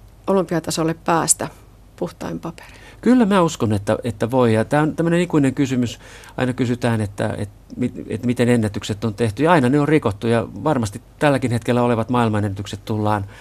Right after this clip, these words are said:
Speaker 2: tullaan tavalla tai toisella rikkomaan. Ja, ja minusta se kehitys on ilman muuta sellainen, että jokainen ennätys on tehty rikottavaksi. Ja, ja en, en, en epäile sillä tavalla hetkeäkään, etteikö sinne, sinne pääsisi.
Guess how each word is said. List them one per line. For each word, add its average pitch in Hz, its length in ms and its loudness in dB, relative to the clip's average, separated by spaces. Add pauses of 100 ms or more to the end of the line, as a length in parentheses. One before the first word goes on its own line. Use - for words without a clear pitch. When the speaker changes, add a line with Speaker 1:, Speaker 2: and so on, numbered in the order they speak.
(240)
Speaker 2:
tullaan 113 280 -2
tavalla 110 300 4
tai 95 220 -2
toisella 95 500 0 (460)
rikkomaan. 98 760 -2
Ja, 101 300 -2
ja 107 300 -6
minusta 131 380 -4
se 131 300 -2 (360)
kehitys 135 380 2
on 143 220 2
ilman 139 240 4
muuta 120 220 0
sellainen, 110 320 -2
että 104 140 -4
jokainen 135 340 2
ennätys 117 320 -2
on 101 80 -6
tehty 98 240 -4
rikottavaksi. 98 720 -6
Ja, 95 160 -2 (420)
ja 113 80 0
en, 123 120 2
en, 127 460 2
en 143 200 4
epäile 131 320 6
sillä 120 200 0
tavalla 113 280 2
hetkeäkään, 110 540 -2
etteikö 107 300 -6
sinne, 107 240 -6 (180)
sinne 120 340 -4
pääsisi. 98 440 -2